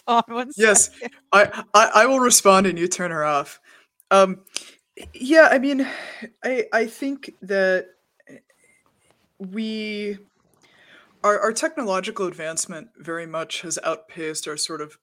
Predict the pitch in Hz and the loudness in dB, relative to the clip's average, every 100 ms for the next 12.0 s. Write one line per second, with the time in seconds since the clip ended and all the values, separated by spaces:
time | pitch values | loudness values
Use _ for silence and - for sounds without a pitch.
0 | 165 170 180 180 156 147 151 151 147 139 | -10 -10 -12 -12 -10 -8 -10 -10 -8 -8
1 | 143 117 147 - 151 147 - - - - | -8 -12 -18 -14 -6 -4 -4 -6 -12 -12
2 | 135 139 135 127 127 - - _ _ 76 | -10 -8 -10 -12 -18 -20 -20 _ _ _
3 | 135 - - 170 165 175 156 143 131 139 | -8 -4 -2 -4 -8 -8 -6 -6 -8 -12
4 | _ - 160 156 135 151 - 85 87 - | _ -8 -8 -8 -12 -10 -10 -12 -16 -20
5 | _ _ - 147 143 147 143 - - - | _ _ -8 -6 -8 -12 -20 -20 -20 -20
6 | _ _ _ _ _ 170 175 190 180 180 | _ _ _ _ _ -16 -8 -8 -6 -6
7 | 175 170 165 _ _ _ _ _ _ _ | -2 -2 -4 _ _ _ _ _ _ _
8 | - 196 - _ _ _ _ _ _ _ | -20 -20 -20 _ _ _ _ _ _ _
9 | _ _ _ - 190 202 196 190 208 208 | _ _ _ -8 -4 -2 0 2 2 0
10 | 202 254 233 - 180 170 185 180 196 196 | -2 -6 -8 -4 -2 -2 -4 -4 -4 -6
11 | 196 185 170 - 185 175 175 160 151 - | -6 -2 -2 0 -2 -4 -6 -6 -12 -20